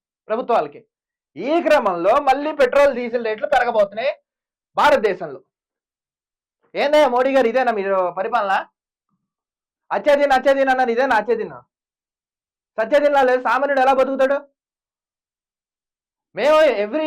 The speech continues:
year, every year లేడీస్కి మూడు సిలిండర్స్ ఇస్తా అని చెప్పారు. పది రూపాయలు ఇచ్చి మీరు వెయ్యి రూపాయలు మా జేబులో చదువుకుపోతున్నారు. జనాలు గ్రహించట్లేదు ఇవి. ఇదేం ధరలు సార్, నాకు అర్థం కాదు.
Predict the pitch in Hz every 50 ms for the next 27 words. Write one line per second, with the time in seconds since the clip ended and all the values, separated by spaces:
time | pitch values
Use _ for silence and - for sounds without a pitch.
0 | 302 277 226 220 220 233 277 311 311 285 _ _ _ _ _ _ _ _ _ _
1 | _ _ _ _ _ 160 185 214 226 240 311 302 269 262 254 226 170 - - _
2 | _ _ _ _ _ _ 147 151 180 220 269 285 302 294 - - - 269 285 254
3 | 233 247 262 254 226 240 233 247 269 262 - - - 240 226 - 240 233 247 240
4 | 220 185 - 196 180 - - _ _ _ _ _ _ _ _ _ _ _ _ _
5 | _ _ _ _ _ _ - 170 170 202 254 269 269 277 277 302 302 302 285 240
6 | 202 285 285 269 247 247 262 262 226 214 214 220 214 233 254 254 240 220 202 202
7 | 202 208 220 208 196 180 170 185 180 170 156 151 156 127 _ _ _ _ _ _
8 | _ _ _ _ _ _ _ _ _ _ 123 - 214 254 277 285 285 - 240 247
9 | 254 262 262 262 247 247 233 208 190 139 120 - _ _ _ _ _ _ _ _
10 | _ _ _ _ _ _ _ _ _ _ _ _ _ _ _ _ _ _ _ _
11 | _ _ _ _ _ _ _ _ _ _ _ _ 147 170 208 262 269 269 277 269
12 | 262 262 233 190 180 170 175 170 160 156 170 214 208 185 156 139 160 190 226